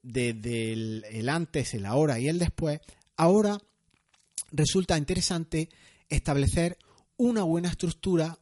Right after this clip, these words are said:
una buena organización de archivos. En la nube habrá que albergar toda esa información a futuro. Y entonces, si coincides conmigo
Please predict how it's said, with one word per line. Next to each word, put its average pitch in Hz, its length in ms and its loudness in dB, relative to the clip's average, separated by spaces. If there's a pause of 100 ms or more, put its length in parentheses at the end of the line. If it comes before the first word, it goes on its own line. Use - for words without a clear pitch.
una 190 220 0
buena 170 260 0
organización 143 760 -6
de 123 100 -6
archivos. - 680 -12 (680)
En 120 220 -6
la 104 100 -6
nube 202 460 4 (760)
habrá 143 300 0
que 180 100 -2
albergar 131 680 0 (140)
toda 196 240 6
esa 190 120 0
información 185 600 -2 (480)
a 117 120 -6
futuro. 107 560 -4 (200)
Y 139 100 0
entonces, 208 540 0 (760)
si - 280 -4
coincides 151 680 0
conmigo 151 580 2